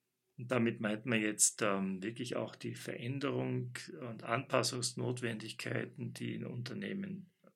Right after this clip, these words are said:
einfach da sind. Unternehmen, die sich nicht ständig weiterentwickeln und verändern, die werden dann vom Markt auch verschwinden. Daher ist diese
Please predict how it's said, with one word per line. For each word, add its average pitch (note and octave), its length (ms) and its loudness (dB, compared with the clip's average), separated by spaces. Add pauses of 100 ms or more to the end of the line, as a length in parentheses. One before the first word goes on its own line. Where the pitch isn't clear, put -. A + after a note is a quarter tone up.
einfach A#2+ 380 -8
da G#2 280 2
sind. E3 460 2
Unternehmen, B2 800 0 (400)
die B2+ 80 -4
sich B2 220 -4
nicht A#2+ 160 0
ständig A#2 400 0
weiterentwickeln B2 720 -2
und - 140 -4
verändern, B2+ 920 -2
die A#2 140 -4
werden G#2+ 300 -2
dann G#2 180 -6
vom - 220 -6
Markt G2 400 -2
auch G2+ 120 -8
verschwinden. D#3 800 0 (320)
Daher A2+ 320 4
ist B2 120 0
diese A2+ 380 -2